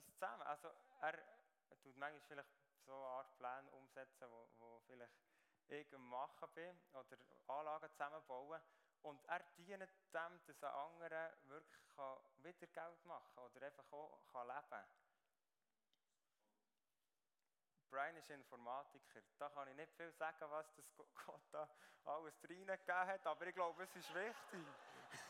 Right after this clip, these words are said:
<laughs> Nein, versteht mich nicht falsch, aber mein Verständnis hört irgendwann auf. Aber ich glaube, wir sind alle froh, haben wir einen P C daheim, oder?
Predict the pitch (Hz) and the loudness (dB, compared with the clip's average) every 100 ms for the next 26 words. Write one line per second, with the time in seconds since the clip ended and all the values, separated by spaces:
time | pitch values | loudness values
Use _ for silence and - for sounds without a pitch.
0 | - - - - - - - 226 - 190 | -8 -14 -16 -18 -18 -12 -8 -8 4 8
1 | 233 - 220 - - - - - - - | 8 6 0 -2 -10 -12 -12 -16 -18 -16
2 | - 170 - - - 190 196 180 180 202 | -10 -8 -4 -2 6 6 6 0 -2 -2
3 | - 202 214 180 - 165 156 160 - - | 0 2 4 2 4 4 4 -10 -18 -20
4 | - - - - - - - - - 185 | -20 -20 -20 -20 -18 -14 -12 -12 -12 -4
5 | 190 202 180 - 185 190 185 185 180 165 | -4 -4 -4 8 8 8 2 -4 0 -2
6 | 151 180 175 156 175 180 190 143 123 - | 0 -4 -4 0 0 0 -4 -8 -12 -20
7 | - - - - - _ _ _ _ _ | -20 -20 -20 -20 -20 _ _ _ _ _
8 | - - - - - - - - 165 180 | -20 -20 -20 -20 -20 -20 -10 4 4 6
9 | 190 190 180 180 175 185 - 170 180 185 | 4 6 6 4 2 -2 2 6 6 4
10 | 165 175 180 160 160 170 147 - 151 160 | 0 2 4 4 4 4 4 4 2 2
11 | 165 156 147 143 120 117 123 131 | 0 2 4 2 0 0 -4 -4